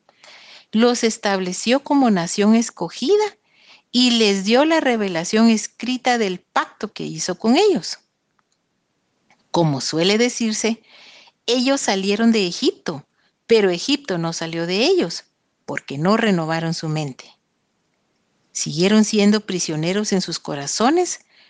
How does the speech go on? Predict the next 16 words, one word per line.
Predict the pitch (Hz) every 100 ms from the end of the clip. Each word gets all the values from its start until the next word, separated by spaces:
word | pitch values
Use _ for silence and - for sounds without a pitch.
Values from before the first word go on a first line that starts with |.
| _
dominados | - 180 226 226 208 220 269 254
muchas | 233 247 262 226
veces | 208 233 247 226
en | 208
su | - 165
mente | 165 202 226
por | 220 190
el | 165 156
temor, | 156 151 208 349 - _ _ _ _
el | 185 175
desánimo | 156 147 - 214 403 381 320 _ _
y | 175
su | -
falta | 160 185 185 - 165
de | 147
fe. | - 131